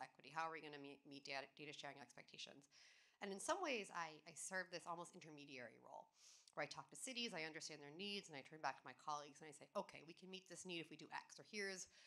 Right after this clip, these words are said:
here's how we can, you know, solve for this problem in a city." And <clears throat> I think in the M D S C D S place where I have been struggling a little bit is in that, that triangulation, is in that storytelling.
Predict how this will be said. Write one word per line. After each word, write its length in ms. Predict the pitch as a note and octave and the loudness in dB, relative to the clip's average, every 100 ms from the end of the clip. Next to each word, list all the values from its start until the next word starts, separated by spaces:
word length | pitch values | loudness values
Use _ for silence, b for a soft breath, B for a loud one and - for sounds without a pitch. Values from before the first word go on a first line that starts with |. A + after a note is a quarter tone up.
| B - | B 0
here's 160 | A#3 G#3+ | 6 6
how 400 | F#3 E3 D#3 D3+ D3 | 8 6 6 4 -4
we 80 | |
can, 160 | D3+ D3 | -8 -8
you 80 | D3 | -6
know, 160 | A#2+ | -2
solve 320 | - E3 D#3 D3+ | 8 10 10 6
for 60 | |
this 180 | C#3 - | -6 -4
problem 400 | - C3 C#3 C#3+ | -2 -2 -4 -8
in 80 | D3 | -8
a 80 | - | -8
city." 320 | D3 B2 B2+ b b b b b | -6 -6 -8 b b b b b
And 400 | G3+ F#3 E3+ D3 - _ _ _ - - | 8 8 8 4 -2 _ _ _ -20 -8
<clears throat> 320 | G#3 G#3 - | -4 -4 -4
I 20 | A#3+ | 4
think 240 | G4 G#4 | 6 6
in 80 | G3+ | 2
the 160 | G3 F#3+ | 4 4
M 80 | G3 | 6
D 80 | |
S 240 | G3 F#3 - | 6 6 4
C 80 | F3 | 2
D 80 | |
S 160 | E3 D#3+ | 0 0
place 240 | E3+ D3+ | -4 2
where 80 | D#3+ | 10
I 160 | E3+ G#3+ | 12 12
have 80 | F#3 | 10
been 160 | E3 | 2
struggling 320 | D3+ D3 D3 C#3+ | 0 0 0 -2
a 20 | |
little 220 | F#3+ B3 A3+ | 2 4 4
bit 240 | E3 D3+ | 2 0
is 400 | D3+ C#3+ C#3+ C3+ - | -4 -6 -4 -6 -6
in 160 | E3 | -2
that, 240 | D#3+ D3 C#3 _ | 0 0 -4 _
that 160 | - D3+ | 2 2
triangulation, 640 | - D#3+ C#3 C3+ C3 - | 4 4 4 -2 -10 -14
is 160 | C#3+ D#3+ | -12 -6
in 40 | D#3+ | -4
that 160 | B2+ | -2
storytelling. 720 | - - B2 C3 - - - | -2 -2 -6 -6 -8 -10 -14